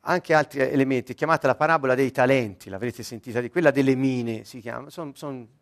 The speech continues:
parole ormai familiari, ecco, talenti, eh, non sono proprio uguali, c'è una cosa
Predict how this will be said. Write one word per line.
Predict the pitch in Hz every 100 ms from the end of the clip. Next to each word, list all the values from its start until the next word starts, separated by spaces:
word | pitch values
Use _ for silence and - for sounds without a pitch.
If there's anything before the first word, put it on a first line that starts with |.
| _ _
parole | 135 127 120 113
ormai | 120 117 110
familiari, | - 120 117 113 110 - _ - -
ecco, | - _ _
talenti, | 214 175 143 117 98 - 104 _ _ _ -
eh, | 392 - - - -
non | 240
sono | - 254 226 190
proprio | 180 180
uguali, | 160 160 127 120 147
c'è | - 277
una | 269 233
cosa | 160 127 - 127